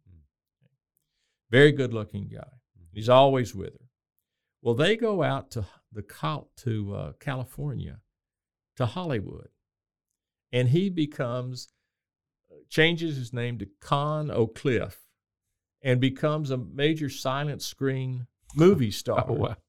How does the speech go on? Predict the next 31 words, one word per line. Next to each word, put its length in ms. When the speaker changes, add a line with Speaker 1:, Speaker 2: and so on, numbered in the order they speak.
Speaker 2:
Yeah. 200
Speaker 1:
Yeah. 240
Speaker 2:
But 200
every 280
woman 300
who 100
sees 400
him 80
says, 180
"Oh, 200
you 120
know, 120
there's 180
this 120
big 240
hunk 340
of 100
a 80
guy," 340
Speaker 1:
Mm-hmm. 420
Speaker 2:
and 160
they 120
don't 180
know, 340
Speaker 1:
Yeah. 120
Speaker 2:
you 40
know, 140
the 120
backstory. 800
Speaker 1:
Mm. 180
Speaker 2:
Uh, 500